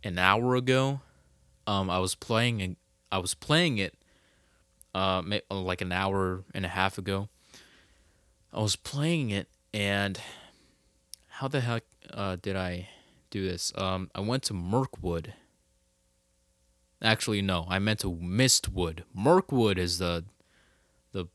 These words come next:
the forest from The Hobbit. Um, wait a minute. It's not, it's not, uh, written by J R R Tolkien. It's George R R Martin,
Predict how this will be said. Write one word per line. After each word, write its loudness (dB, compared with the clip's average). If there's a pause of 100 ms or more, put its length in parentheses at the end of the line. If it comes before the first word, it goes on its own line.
(200)
the -6
forest 0
from -6 (680)
The -2
Hobbit. 4 (880)
Um, 0 (1700)
wait 10
a 4
minute. 6 (220)
It's 2
not, 6
it's 0
not, 6 (200)
uh, 6
written 6
by 6
J 6
R 4
R 6
Tolkien. 2 (2250)
It's 2
George 8
R 8
R 10
Martin, 4